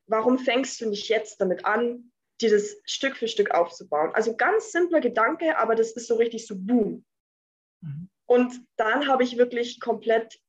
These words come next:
Speaker 1: random angefangen. Ähm, ich weiß noch, ich habe damals mir, oh, das war die größte Investition meines Lebens derzeit.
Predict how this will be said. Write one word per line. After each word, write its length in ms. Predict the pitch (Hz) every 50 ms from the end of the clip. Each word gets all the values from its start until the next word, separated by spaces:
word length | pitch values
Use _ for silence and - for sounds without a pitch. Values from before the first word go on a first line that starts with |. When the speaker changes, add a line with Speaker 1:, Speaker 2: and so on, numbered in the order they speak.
| _ _ -
Speaker 1:
random 440 | 202 208 214 220 233 233 226 220 -
angefangen. 800 | - 190 226 240 240 240 240 - 214 208 202 202 202 202 202 - -
Ähm, 540 | - 190 190 190 190 190 185 185 185 185 - _ _ _
ich 180 | - 196 - -
weiß 160 | 208 208 208
noch, 60 | 208
ich 140 | 202 196 208
habe 120 | 202 196 -
damals 500 | 202 190 196 190 180 - - - _ _ _ _
mir, 400 | - 208 208 208 202 202 196 202 - -
oh, 100 | 220 208
das 220 | 190 190 190 -
war 80 | 196 202
die 160 | 185 190 -
größte 600 | - 220 208 226 240 240 247 - - 202 - - - _
Investition 880 | - 220 214 208 202 202 202 - - 190 - _ - 214 214 220 226 226
meines 320 | 202 196 190 196 190 - -
Lebens 360 | 202 202 202 202 196 202 -
derzeit. 520 | - 180 175 - - 190 180 190 - -